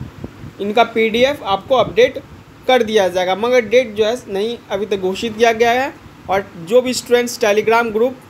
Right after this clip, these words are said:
नहीं ज्वाइन किए वो Telegram group ज्वाइन कर सकते हैं, या WhatsApp है, number है, आप WhatsApp पे भी message करके आप इनका पीडीएफ़ अगर आती है तो उनको update कर दिया जाएगा। तो number यहाँ पे देख ले पंचानवे सत्तर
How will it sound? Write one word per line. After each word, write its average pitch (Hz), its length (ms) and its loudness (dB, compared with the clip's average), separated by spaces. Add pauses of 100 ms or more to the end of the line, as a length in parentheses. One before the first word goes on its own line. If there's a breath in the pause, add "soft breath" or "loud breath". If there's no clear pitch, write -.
(420)
नहीं 208 380 -2
ज्वाइन 226 320 2
किए - 140 -2
वो 220 140 0
Telegram 208 540 0
group 208 240 2
ज्वाइन 185 240 0
कर 220 140 -2
सकते 220 380 -4
हैं, 269 160 -2 (420)
या 214 140 4
WhatsApp 208 520 0
है, 240 80 -4 (120)
number 220 300 -2
है, 269 100 2
आप 214 180 -6
WhatsApp 196 420 -2
पे 226 100 2
भी 226 80 4
message 214 380 -4
करके 208 320 -2
आप 202 200 -2
इनका 190 280 -4
पीडीएफ़ 202 520 0
अगर 185 280 -2
आती 185 320 -2
है 269 160 2 (460)
तो 208 120 0
उनको 208 220 2
update 226 360 4
कर 185 200 0
दिया 165 220 -2
जाएगा। 156 300 -4
तो 185 300 -6
number 202 380 -2
यहाँ 233 160 2
पे 226 120 0
देख 226 160 2
ले 240 100 0
पंचानवे 208 680 -2
सत्तर 233 500 -2